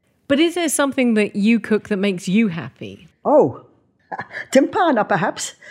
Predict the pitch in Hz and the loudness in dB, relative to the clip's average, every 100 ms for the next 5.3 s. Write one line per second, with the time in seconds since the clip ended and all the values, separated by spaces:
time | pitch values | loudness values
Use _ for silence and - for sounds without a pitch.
0 | - - 185 208 208 208 196 190 190 185 | -20 -8 -2 0 0 0 0 0 0 0
1 | 185 - 190 185 - 233 370 - - 160 | 0 -2 0 0 2 2 2 -2 -8 -4
2 | 156 156 151 156 214 - _ _ _ - | 2 4 4 2 -2 -10 _ _ _ -4
3 | 151 156 165 170 156 135 110 151 151 156 | 0 0 0 0 -2 -4 -4 -2 0 2
4 | 175 180 180 - 196 151 - - 95 - | 2 2 -2 2 2 2 -2 -8 -10 -10
5 | - - | -12 -14